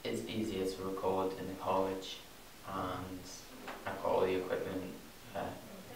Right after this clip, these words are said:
basically, it's just easier to record here than doing it elsewhere. Costume. Costume, uh,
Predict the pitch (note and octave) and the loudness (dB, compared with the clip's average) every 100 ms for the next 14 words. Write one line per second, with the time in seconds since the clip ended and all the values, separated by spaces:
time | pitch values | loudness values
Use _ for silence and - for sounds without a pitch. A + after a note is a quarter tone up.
0 | B3 B3+ B3 C4+ - - - - - - | -10 -10 -10 -10 -10 -10 -10 -10 -10 -12
1 | - - F#2 - - - F#2+ - - - | -10 0 0 0 0 2 2 0 -6 -6
2 | G2+ G2 G2+ G2+ - - G2 G2+ G2+ G2+ | -2 -2 -2 -4 -4 -4 -4 0 0 0
3 | G2+ G#2+ A2 - - - - - - G#2 | -2 -4 -4 -6 -10 -14 -14 -14 -12 -6
4 | G#2+ G2 G2 F#2+ G2+ G2+ F2+ G#2+ G#2+ - | -2 0 0 -2 -2 -2 -2 -4 -4 -6
5 | - - - - - - - - - - | -10 -10 -10 -12 -12 -14 -14 -14 -14 6
6 | E3+ F3 F3 A#2 G#2+ A2+ - - - - | 10 12 10 4 2 -2 -6 -12 -14 -16
7 | - - - - - - - C#3 C#3 C3+ | -16 -16 -16 -16 -14 -8 4 6 6 4
8 | C#3+ C#3+ C#3 C#3 - - - - - | 4 4 4 0 -4 -10 -14 -6 4